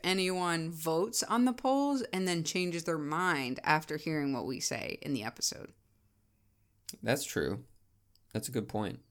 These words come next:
Speaker 2: If there'd be, like, a follow-up, like, "Did we change your mind?"
Speaker 1: Yeah. That,
Speaker 2: I
Speaker 1: that would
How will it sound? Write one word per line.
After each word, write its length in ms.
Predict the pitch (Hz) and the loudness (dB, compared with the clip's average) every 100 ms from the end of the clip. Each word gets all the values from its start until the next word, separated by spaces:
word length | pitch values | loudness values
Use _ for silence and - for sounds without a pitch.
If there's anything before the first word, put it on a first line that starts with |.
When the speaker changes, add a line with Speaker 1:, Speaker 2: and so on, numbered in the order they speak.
| _ - | _ -10
Speaker 2:
If 140 | 104 | -2
there'd 180 | 101 98 | 0 0
be, 100 | 98 | 0
like, 180 | 98 95 | 0 -2
a 60 | |
follow-up, 640 | - 101 104 101 104 104 - | 0 2 4 4 2 2 0
like, 360 | 101 98 - - | 0 0 -4 2
"Did 160 | 135 120 | 4 4
we 80 | |
change 260 | 98 113 98 | 2 0 -2
your 100 | 95 | -4
mind?" 320 | 95 101 117 - - - | -4 -6 -10 -18 -20 -2
Speaker 1:
Yeah. 360 | 170 160 135 156 - _ - _ _ _ _ _ - - | 2 4 2 0 -10 _ -20 _ _ _ _ _ -6 6
That, 240 | 185 226 | 8 8
Speaker 2:
I 40 | - | 6
Speaker 1:
that 100 | |
would 40 | 208 | 4